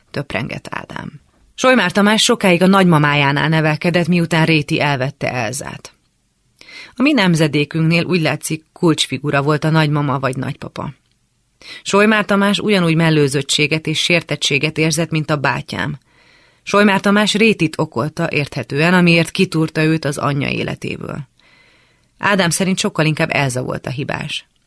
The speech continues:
Napokon át vitatkoztak erről. Sojmár Tamás mondogatta: "Nekem nincs bajom a zsidókkal, de nekem nincs bajom veletek, de mi az, hogy velünk?"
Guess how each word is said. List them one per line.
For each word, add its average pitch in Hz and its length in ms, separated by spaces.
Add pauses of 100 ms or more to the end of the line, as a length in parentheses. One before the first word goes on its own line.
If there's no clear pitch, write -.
(260)
Napokon 180 460
át 139 180
vitatkoztak 143 640
erről. 110 440 (1040)
Sojmár 190 440
Tamás 160 320
mondogatta: 156 680 (540)
"Nekem 135 280
nincs 165 300
bajom 156 240
a 151 60
zsidókkal, 139 580
de 147 340 (280)
nekem 156 320
nincs 185 180
bajom 160 260
veletek, 147 460
de 147 300 (180)
mi 202 200
az, 180 200
hogy 139 200
velünk?" 131 540